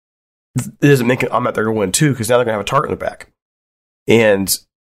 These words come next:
here you have these staples, you know, O'Connell and, and Phillips have been staples on the staff now for a while. So you, now you're bringing in a whole new group.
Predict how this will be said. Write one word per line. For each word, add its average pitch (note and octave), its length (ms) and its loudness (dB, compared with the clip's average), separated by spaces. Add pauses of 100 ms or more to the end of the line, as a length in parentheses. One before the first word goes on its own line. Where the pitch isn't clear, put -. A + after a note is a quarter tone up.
(140)
here C3+ 200 4
you C3+ 180 4
have G#2 580 0 (1400)
these A#2+ 480 4 (400)
staples, D3 540 2
you G2+ 220 -4
know, - 40 -10 (180)
O'Connell C#3+ 480 2
and, G#2 200 -4
and F#2+ 220 -4
Phillips F3+ 320 -2
have G2+ 120 -2
been G#2 120 0
staples D#3+ 300 -4
on G2+ 80 0
the E2 60 -4
staff - 380 -4
now E2 140 -2
for E2+ 200 -4
a E2 60 -2
while. G#2+ 440 -2 (300)
So A2 300 4
you, B2 240 2
now A#2+ 200 2
you're E3 160 2
bringing A#2 380 -2
in G#2+ 280 -2 (480)
a G#2 60 2
whole B2 240 2
new C#3+ 180 4
group. E2 320 -8